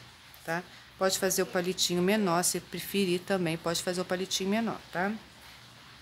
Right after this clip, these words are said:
Aí, depois de ter feito isso, nós vamos pegar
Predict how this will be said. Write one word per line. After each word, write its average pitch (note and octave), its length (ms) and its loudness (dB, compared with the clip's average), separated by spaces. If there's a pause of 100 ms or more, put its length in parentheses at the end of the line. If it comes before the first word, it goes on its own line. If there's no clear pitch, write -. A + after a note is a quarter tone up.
(520)
Aí, C4 360 2
depois A#3 320 0
de - 80 -10
ter A#3 120 -4
feito F3 480 -6
isso, A#3+ 520 -4 (340)
nós G#3 160 -2
vamos G3+ 220 -2
pegar E3+ 420 -2